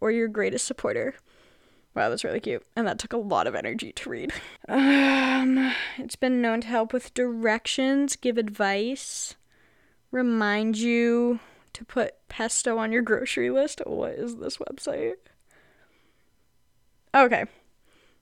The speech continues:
Does everyone have an inner monologue? For a long time, I was assumed, why can't I read? For a long time,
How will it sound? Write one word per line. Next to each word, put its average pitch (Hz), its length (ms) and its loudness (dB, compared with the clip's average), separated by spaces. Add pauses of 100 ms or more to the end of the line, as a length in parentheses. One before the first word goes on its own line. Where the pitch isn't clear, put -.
(120)
Does 254 220 6
everyone 277 320 4
have 262 240 4
an 240 80 0
inner 214 180 2
monologue? 101 560 -2
For 240 180 2
a 233 60 4
long 233 300 4
time, 247 340 4
I 220 200 4
was 233 200 4
assumed, 233 760 2 (1800)
why 240 500 2 (180)
can't 240 460 0 (120)
I - 460 0
read? 196 380 -4 (800)
For 269 220 4
a 277 100 8
long 233 300 6
time, 233 280 4